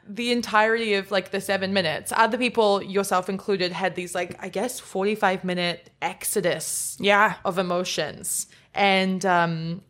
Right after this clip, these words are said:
Speaker 1: and it really reached a point for me where I said, "Any, any conflict? Anything to report?" And she went, like, "I don't know. Like, what about, <laughs> what about you? What are you thinking about?" And coming off the, off the back of that, and I think I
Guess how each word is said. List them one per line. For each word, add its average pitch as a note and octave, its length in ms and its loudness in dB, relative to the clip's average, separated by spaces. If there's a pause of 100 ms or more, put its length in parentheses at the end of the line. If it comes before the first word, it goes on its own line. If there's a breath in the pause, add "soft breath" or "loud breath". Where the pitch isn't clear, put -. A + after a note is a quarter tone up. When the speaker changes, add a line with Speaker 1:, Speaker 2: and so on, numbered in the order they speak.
Speaker 1:
and F#3+ 380 0
it G3 160 0
really A3+ 220 4
reached G#3 220 0
a G#3+ 40 -4
point A3 260 0
for A3 80 -2
me G#3 160 2
where G3+ 120 4
I G3 100 4
said, F#3+ 460 2 (400 loud breath)
"Any, C4 420 -6 (100)
any B3+ 240 -4
conflict? E4 720 0
Anything B3+ 340 -2
to A3 80 -6
report?" B3 640 2 (100)
And A3+ 220 -2
she B3 160 -2
went, B3+ 300 0
like, C4 280 -2 (560 soft breath)
"I C4 80 0
don't E4 100 4
know. G4 260 4
Like, A3 240 0
what C#4 100 0
about, D4+ 460 0 (140)
<laughs> - 100 -20
what D#4+ 160 4
about F#4 200 4
you? D#4 360 4
What A#3 160 4
are D#4 40 4
you F4+ 200 6
thinking C4+ 420 0
about?" C4+ 340 2 (680 loud breath)
And D#4+ 420 2 (500 loud breath)
coming G#4 280 2
off - 180 2
the, - 240 -4
off C4 120 0
the C4+ 60 -6
back A#3+ 180 2
of G#3+ 80 0
that, F#3+ 380 4
and G3 380 0
I A3 80 -2
think B3 240 -6
I G#3 500 0